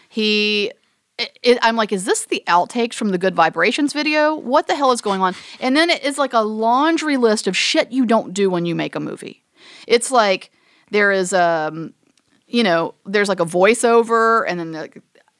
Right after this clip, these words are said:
you know, there's a flashback, all the things that are like, "Oh, just don't, quit doing those things." And then guess what? He is literally a juicer.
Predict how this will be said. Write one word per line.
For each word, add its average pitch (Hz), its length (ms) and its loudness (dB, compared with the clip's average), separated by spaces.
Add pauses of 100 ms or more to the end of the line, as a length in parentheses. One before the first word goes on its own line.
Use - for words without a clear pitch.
(360)
you 196 160 0
know, 175 120 -4
there's 180 120 2
a - 40 4
flashback, 226 840 2
all 269 220 6
the 349 100 -6
things 254 280 -2
that 214 100 -2
are 196 80 0
like, 175 240 0
"Oh, 208 260 4
just 190 220 -6
don't, - 280 -2
quit 226 220 0
doing 285 240 2
those 175 180 -2
things." - 460 -10 (320)
And 220 160 0
then 262 280 0
guess 202 260 -2
what? 214 320 -2 (500)
He 240 300 -2
is 240 200 4
literally 247 540 2
a 226 60 0
juicer. 226 560 0